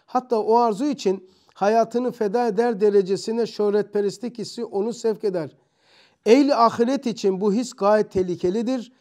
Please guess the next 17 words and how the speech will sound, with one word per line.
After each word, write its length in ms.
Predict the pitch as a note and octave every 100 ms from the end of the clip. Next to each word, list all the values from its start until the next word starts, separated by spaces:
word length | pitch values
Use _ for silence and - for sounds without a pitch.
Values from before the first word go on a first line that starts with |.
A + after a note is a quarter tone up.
| _ _ -
Ehli 380 | G#3 B3 A#3 F#3
dünya 340 | G#3+ A3 A#3+
için 300 | G#3 - A3+
de 80 | F3+
gayet 480 | E3 G3+ G#3+ A3 A3
dağdağılıdır. 840 | F#3+ F3 F3+ F3 F3 G3+ B3+ G#3 _ _ _ _ -
Çok 420 | B3+ C#4 B3+ -
ahlak-ı 540 | G3 G3 A3+ B3 A3+
seyyiyenin 640 | F#3 G#3+ G3+ F#3+ G3 A3+ B3
de 120 | A3+
menşeidir. 840 | G#3+ G3 F3 G3+ G3+ F#3 C#3+ - _ _ _ _
Çok 600 | - B3 C4 A#3+ G#3+ F3 - _ _ -
ahlaksızlık 800 | G#3 A3 A3 G#3 A3 G3+ B3 B3
da 140 | G3+
buradan 240 | G3+ G#3
çıkar. 440 | F#3 E3 F3 C#3+ - _ _ _ _ _ -
Ve 400 | D#3+ A#3+ D4 D4+